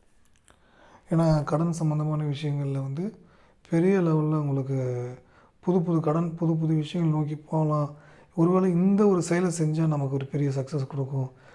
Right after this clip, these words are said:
நமக்கு ஒரு பாசிட்டிவான ரிசல்ட் கிடைக்கும்ன்ற ஒரு அதீத, அ, நம்பிக்கை வைக்கலாம், தப்பு இல்ல. ஆனா ரொம்ப அதிகமா வந்து ஓவர் கான்ஃபிடென்ட்ல ஒரு செயலை செய்யும்போது அது நமக்கு எதிர்வினைன்றதை ஏற்படுத்தும். அதனால முடிஞ்ச வரைக்கும்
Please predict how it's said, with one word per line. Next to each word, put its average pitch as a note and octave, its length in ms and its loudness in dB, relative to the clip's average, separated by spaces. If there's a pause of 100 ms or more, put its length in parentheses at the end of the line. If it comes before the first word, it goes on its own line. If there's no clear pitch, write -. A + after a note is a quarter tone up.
(200)
நமக்கு D3+ 400 2
ஒரு C#3 380 0 (100)
பாசிட்டிவான D3 400 0
ரிசல்ட் D#3 380 -2
கிடைக்கும்ன்ற E3 640 0
ஒரு C#3+ 120 0
அதீத, F#3 600 0 (440)
அ, - 120 -6
நம்பிக்கை A3 480 6
வைக்கலாம், F#3 380 2
தப்பு E3 280 0
இல்ல. D#3 80 4
ஆனா D#3+ 320 -4
ரொம்ப F#3 300 2
அதிகமா E3+ 600 0
வந்து D3+ 580 0 (360)
ஓவர் F#3 300 4
கான்ஃபிடென்ட்ல F3 520 0
ஒரு C#3+ 140 -2
செயலை D3+ 260 0
செய்யும்போது C#3+ 480 -2
அது C#3+ 120 0
நமக்கு B2+ 580 -6
எதிர்வினைன்றதை D3 720 0
ஏற்படுத்தும். - 520 -4 (640)
அதனால E3 240 4
முடிஞ்ச F#3 680 2
வரைக்கும் D#3 560 0